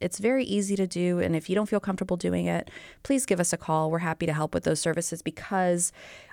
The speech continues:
a lot of times these tier levels change. There's a lot of changes coming down the pipeline with the information, or I'm sorry, with the Inflation Reduction Act.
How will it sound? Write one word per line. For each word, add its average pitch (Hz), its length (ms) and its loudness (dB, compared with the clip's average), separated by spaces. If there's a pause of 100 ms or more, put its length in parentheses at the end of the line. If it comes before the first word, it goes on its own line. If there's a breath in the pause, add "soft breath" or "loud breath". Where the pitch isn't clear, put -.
a 185 60 4
lot 180 200 2
of 190 80 2
times 175 320 0
these 151 180 0
tier 208 240 0
levels 190 340 0
change. 175 440 -2
There's 165 140 -4
a 170 40 -8
lot 175 140 -2
of 170 60 -4
changes 170 380 -2
coming 170 280 -2
down 165 180 0
the 165 60 -4
pipeline 165 500 -2
with 160 180 -6
the 151 100 -6
information, 156 680 -6
or 156 120 2
I'm 156 80 -2
sorry, 151 180 -6
with 160 140 -4
the 160 80 -4
Inflation 156 400 -4
Reduction 202 400 -2
Act. 190 240 -2